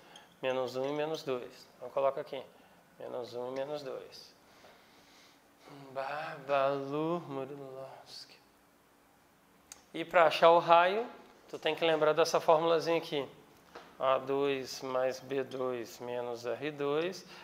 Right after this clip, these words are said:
é igual ao número aqui, ó, dois, né? Dois. Então, vai ficar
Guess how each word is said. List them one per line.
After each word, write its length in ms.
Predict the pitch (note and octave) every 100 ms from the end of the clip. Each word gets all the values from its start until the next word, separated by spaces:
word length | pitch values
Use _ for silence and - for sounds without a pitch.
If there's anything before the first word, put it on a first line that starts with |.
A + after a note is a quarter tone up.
| -
é 140 | C#3+ D3
igual 520 | C#3 C#3 C#3+ E3 - - -
ao 180 | D3+ D#3+
número 360 | G3 F#3 F#3+ F#3
aqui, 240 | F#3 D#3
ó, 80 | B2+ - - - -
dois, 380 | C#3 C#3+ C3 -
né? 120 | D3 D3+ - - - _ _ _
Dois. 540 | C#3+ B2+ A#2+ - - - - _ _ _ _ _ _ _ _ _ _ _ _ _ _ _ _ _ _ _ _
Então, 140 | - C3
vai 100 | C3
ficar 560 | C#3 - C3+ B2 -